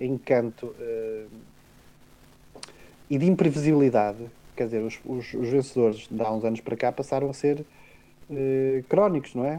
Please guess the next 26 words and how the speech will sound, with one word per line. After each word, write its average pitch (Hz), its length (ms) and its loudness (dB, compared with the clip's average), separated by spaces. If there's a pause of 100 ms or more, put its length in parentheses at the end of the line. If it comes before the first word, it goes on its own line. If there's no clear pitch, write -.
(100)
Eh, 113 500 -8 (880)
e 120 160 -2
pertencentes 143 680 0
sempre 151 200 2
a 147 40 4
um 139 60 2
grupo 135 400 -6 (360)
muito 139 280 -4
restrito 139 480 -2
de, 127 220 -6
de, 123 300 -6
de, 120 220 -8
de 117 60 -6
países. 107 520 0 (640)
E, 294 180 -4
e, 160 80 0
portanto, - 500 0
eu 170 120 6
não 185 120 4
sei 165 280 4
até 139 220 0
que - 160 -16 (220)
ponto, 160 560 -2 (100)
eh, 131 640 -2 (640)
esta 165 260 -4
tendência 147 800 -2